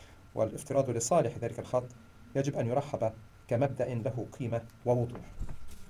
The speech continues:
وفيما يتعلق بمعنى الظروف الخاصة أو ذات الصلة أو المعايير التي يجب أن تؤخذ في الحسبان، فإن قانون السوابق يوفر مجموعة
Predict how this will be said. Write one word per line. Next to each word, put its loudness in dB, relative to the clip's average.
وفيما 6
يتعلق 6
بمعنى 4
الظروف 0
الخاصة 2
أو 4
ذات 2
الصلة 0
أو 10
المعايير 6
التي 2
يجب 6
أن 2
تؤخذ 0
في -4
الحسبان، 0
فإن 4
قانون 4
السوابق 4
يوفر 6
مجموعة 6